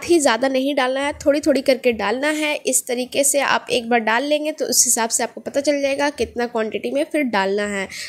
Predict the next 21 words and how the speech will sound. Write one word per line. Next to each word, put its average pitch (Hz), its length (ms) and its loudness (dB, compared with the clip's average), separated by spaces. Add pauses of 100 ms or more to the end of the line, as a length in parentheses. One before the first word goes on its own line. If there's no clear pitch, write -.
(100)
तो 247 60 -8
ये 277 120 4
देखिए, 339 300 4
इस - 200 0
तरीके 262 260 2
से - 140 2
आपको 262 400 2
डो 220 240 0
तैयार 220 420 2
कर 302 160 0
लेना 320 260 2
है, 330 60 -4
और 311 120 -2
इसमें 247 240 0
हम 226 100 -2
पानी 208 240 -2
का 214 100 -2
इस्तेमाल 233 460 -2
नहीं 269 220 -2
करेंगे। 196 480 -2 (720)
डो 240 220 4